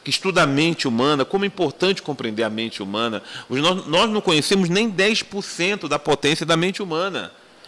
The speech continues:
Por isso que a psico-, a psiquiatria tem que desenvolver mais, a psicologia tem que desenvolver mais, por isso que a biologia tem que desenvolver mais.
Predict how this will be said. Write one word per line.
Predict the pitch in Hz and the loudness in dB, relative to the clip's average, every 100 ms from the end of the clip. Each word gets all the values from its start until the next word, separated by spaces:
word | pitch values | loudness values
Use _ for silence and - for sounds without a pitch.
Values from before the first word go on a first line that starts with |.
| - - | -20 2
Por | 220 | 4
isso | 202 208 240 | 4 2 2
que | |
a | 233 | 0
psico-, | 233 - - 190 | 0 -6 0 2
a | 143 | 2
psiquiatria | - 170 - 131 - 170 | 0 -2 2 2 2 0
tem | 165 | 0
que | |
desenvolver | 143 147 135 127 | 0 0 2 2
mais, | 104 131 147 | 2 2 2
a | |
psicologia | 127 135 - 120 127 | -2 -4 -2 -2 -2
tem | 139 | -6
que | |
desenvolver | 117 123 113 107 | -4 -4 0 0
mais, | 101 117 151 143 - - - - | 2 4 2 0 -8 -12 -12 2
por | 165 | 4
isso | 196 | 6
que | 202 | 4
a | |
biologia | 160 175 156 120 156 | 4 6 6 4 2
tem | - | 2
que | 127 | -2
desenvolver | 131 120 113 110 | -6 -2 0 0
mais. | 104 127 151 143 | 2 2 2 -4